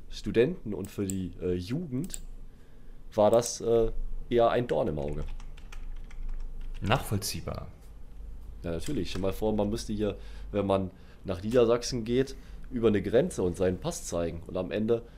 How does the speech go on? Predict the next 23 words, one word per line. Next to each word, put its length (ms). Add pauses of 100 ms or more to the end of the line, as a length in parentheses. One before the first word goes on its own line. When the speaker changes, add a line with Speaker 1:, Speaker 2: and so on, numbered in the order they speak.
Speaker 1:
darf 180
man 120
noch 60
nicht 180
mal, 360
ne, 160 (580)
sein 220
Lieblingsgetränk 880
mitbringen 560
oder 240
seine 220
Stracke 380
oder 260
so. 180 (600)
Speaker 2:
Ja, 280
wär, 260
wär 100
furchtbar, 600
oder? 260
Speaker 1:
Ja, 120 (180)
auf 220
jeden 240
Fall. 320